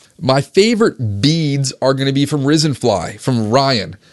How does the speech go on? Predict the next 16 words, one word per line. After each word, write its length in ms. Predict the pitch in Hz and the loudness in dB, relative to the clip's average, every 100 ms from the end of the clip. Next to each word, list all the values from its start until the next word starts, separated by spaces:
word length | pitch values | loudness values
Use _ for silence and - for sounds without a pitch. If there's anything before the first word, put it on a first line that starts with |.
| _ _ _ | _ _ _
We 100 | - | -10
heard 200 | 110 113 | -6 -4
him 320 | 113 120 113 110 | -4 -6 -6 -10
a 40 | |
couple 260 | 104 107 101 | -10 -8 -6
months 220 | 101 98 | -6 -4
ago 160 | 104 101 | -2 -2
on 60 | |
the 80 | 98 | -2
podcast. 680 | 92 98 98 110 101 110 - - - _ _ | -4 -4 -2 -2 -2 -4 -8 -20 -20 _ _
They're 200 | - 117 | 2 2
just 280 | 143 151 151 | 4 0 0
this 160 | 107 - | -4 -4
silver 420 | - 123 131 156 | 0 2 4 2
mercury, 680 | 131 127 127 127 131 127 110 | 4 2 2 0 2 2 -2
just 420 | - 110 107 95 | -4 -2 0 -2